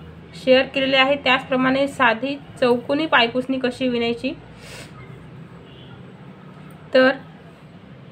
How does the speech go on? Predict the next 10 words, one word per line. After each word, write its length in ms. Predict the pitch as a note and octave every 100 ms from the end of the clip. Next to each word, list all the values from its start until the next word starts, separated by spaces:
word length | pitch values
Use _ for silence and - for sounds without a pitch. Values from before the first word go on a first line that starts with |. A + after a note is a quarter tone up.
| - - - - - - - - - -
हा 100 | C4
video 320 | C4+ C4 C#4 F#4 - -
त्या 100 | B3
रिक्वेस्टला 460 | A#3+ A#3+ B3+ B3+ B3+
reply 300 | B3 B3+ B3
म्हणून 280 | C4 C4 B3+
आज 260 | B3+ B3+ - -
share 180 | B3 A3+
करत 300 | A3+ A3+ A3+
आहे. 300 | A3+ A#3+